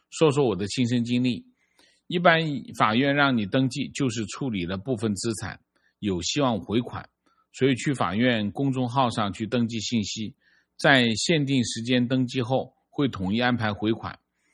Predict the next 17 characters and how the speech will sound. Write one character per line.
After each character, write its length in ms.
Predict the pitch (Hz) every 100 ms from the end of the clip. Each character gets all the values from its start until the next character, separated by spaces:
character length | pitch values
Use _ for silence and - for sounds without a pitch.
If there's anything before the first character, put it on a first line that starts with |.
| _ _
具 200 | - 185
体 120 | 123
金 260 | 101 147 135
额 100 | 120
要 180 | 123 113
看 300 | - 127 113
案 200 | - 131
件 160 | 123 110
情 180 | 98 95
况， 280 | 123 107 - _ _ _ _
钱 180 | - 123
一 100 | 147
般 240 | 143 135
都 80 | 131
不 140 | 123 117
会 180 | 127
多， 380 | 107 110 110 -